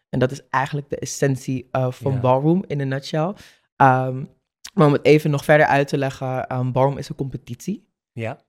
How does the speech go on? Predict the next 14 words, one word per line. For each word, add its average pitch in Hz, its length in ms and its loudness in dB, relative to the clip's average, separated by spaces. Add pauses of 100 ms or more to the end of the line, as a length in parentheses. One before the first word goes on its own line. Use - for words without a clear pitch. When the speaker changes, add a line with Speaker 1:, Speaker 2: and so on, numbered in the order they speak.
Speaker 1:
Eh, 131 280 -4 (180)
ja, 123 240 -2
dat - 120 -14
is 131 100 -20
zeker 139 180 -6
een 143 60 -8
competitie. 139 640 -10
En 139 120 0
het, 143 160 -2
eh, 147 200 0
is 156 120 -2
een 170 100 2
vertakking 190 640 -2
van 156 800 -6